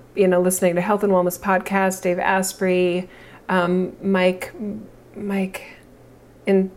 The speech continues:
High Intensity Health. I can't remember Mike's last name. Anyway, and I was like, "Okay, so what do these guys say?" And it's even more confusing, right?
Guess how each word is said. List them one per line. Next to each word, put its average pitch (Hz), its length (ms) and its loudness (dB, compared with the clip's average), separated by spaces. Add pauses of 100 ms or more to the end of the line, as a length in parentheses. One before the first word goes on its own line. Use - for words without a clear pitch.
High 190 140 0
Intensity 190 460 2
Health. 175 440 -4 (460)
I 190 80 0
can't 190 180 -4
remember 175 240 -4
Mike's 170 280 -6
last 160 200 -6
name. 156 180 -8 (400)
Anyway, 208 440 6
and 202 120 2
I 196 60 4
was 196 160 4
like, 185 160 2
"Okay, 196 340 2
so 208 180 0
what 214 80 8
do 220 60 8
these 214 200 4
guys 165 240 -2
say?" 160 200 -2
And 156 120 -4
it's 185 180 -4
even 214 220 4
more 233 180 6
confusing, 170 560 -2
right? 190 320 0